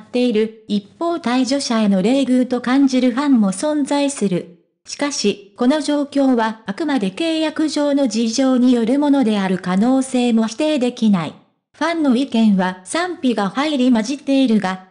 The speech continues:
その根底には日本の小習慣が影響していると言えるだろう。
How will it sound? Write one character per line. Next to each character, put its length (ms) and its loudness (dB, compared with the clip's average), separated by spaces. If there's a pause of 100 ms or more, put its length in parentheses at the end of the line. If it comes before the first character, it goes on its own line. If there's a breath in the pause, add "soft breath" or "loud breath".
そ 160 -2
の 140 2
根 240 -2
底 300 0
に 180 2
は 220 -4
日 100 2
本 320 -2
の 100 -4
小 300 -2
習 300 -2
慣 320 0
が 260 -2
影 260 0
響 300 0
し 60 -8
て 240 0
い 60 0
る 120 2
と 140 2
言 240 2
え 20 0
る 140 0
だ 160 -2
ろ 360 -2
う。 40 -20